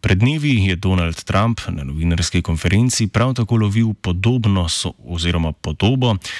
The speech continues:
sončnega kralja z besedami: "Ko je nekdo predsednik Z D A, ima popolno oblast."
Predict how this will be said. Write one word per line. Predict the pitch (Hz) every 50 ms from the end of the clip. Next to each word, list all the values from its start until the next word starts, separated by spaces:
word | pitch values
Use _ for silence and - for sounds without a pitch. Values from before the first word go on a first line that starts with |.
| - - - -
sončnega | - - - 160 170 151 - 131 123 104 101 92
kralja | - 92 92 110 123 123 123 117 107
z | 98
besedami: | 101 104 120 117 - - 85 76 76 - - - - - - _ _ _ _ _ _ _ _ _ _ _ _
"Ko | - - 107
je | 107
nekdo | 107 104 107 120 156
predsednik | 160 - 110 95 - 123 131 127 120 110 95 - - -
Z | 107 87 85 98 101
D | 87 80 65
A, | 57 82 98 113 120 117 - -
ima | 98 87 90 92 87
popolno | - 90 85 - 98 98 101 98 92 87 85
oblast." | 78 - 76 60 - - - - - - - -